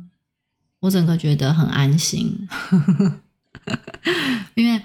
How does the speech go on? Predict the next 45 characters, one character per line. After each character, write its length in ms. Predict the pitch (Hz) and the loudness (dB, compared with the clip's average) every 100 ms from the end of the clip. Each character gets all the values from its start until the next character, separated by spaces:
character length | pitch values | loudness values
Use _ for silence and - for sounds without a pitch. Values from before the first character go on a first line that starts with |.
| - - | -10 -2
我 200 | 165 - | 0 0
确 220 | - 320 | 0 0
实 140 | 254 170 | 0 -4
是 220 | - 196 | -2 0
有 140 | 160 | 0
偷 200 | 151 170 | 2 0
偷 180 | 170 170 | 2 0
看 180 | 175 170 | 2 4
他 140 | 170 | 4
的 160 | 165 147 | 4 2
Line， 180 | 143 - | 0 0
但 140 | 160 | -2
是 120 | 175 180 | 2 0
我 400 | - - - - _ _ _ - | 0 -6 -12 -16 _ _ _ 0
不 80 | |
想 180 | - 165 | 0 0
让 100 | 165 | -2
他 140 | 160 147 | 0 0
知 260 | 147 - - | -2 -10 -4
道。 300 | 170 123 160 - - - _ _ - | -4 -2 -4 -8 -20 -20 _ _ -6
啊， 300 | 202 190 170 - | -2 -2 -4 -2
这 100 | 220 | -2
个 60 | |
父 240 | 202 240 214 | -2 2 4
母 220 | 170 147 | 4 4
吼， 460 | 165 151 139 175 - _ _ - | 2 0 0 -4 -10 _ _ -2
当 160 | 190 | 2
了 100 | 185 | 2
父 160 | 175 214 | 4 2
母 160 | 170 147 | 4 2
就 260 | - 220 | 0 0
知 240 | 185 - 190 | 0 0 -2
道 280 | 180 170 190 | 0 -2 -2
父 100 | 240 | 2
母 180 | 196 160 | 4 4
心 220 | 160 175 | 4 2
是 100 | 185 | 2
这 140 | 175 170 | 0 -2
样 180 | 165 | -2
子 220 | - - - | -4 -8 -14
了。 120 | - _ _ _ _ _ | -20 _ _ _ _ _
好， 240 | - - _ _ _ _ _ _ _ _ _ _ _ _ - | -20 -20 _ _ _ _ _ _ _ _ _ _ _ _ -2
我 80 | 175 | 0
就 80 | 208 | 0
是 720 | 220 220 208 - - - | 2 2 2 0 -6 -18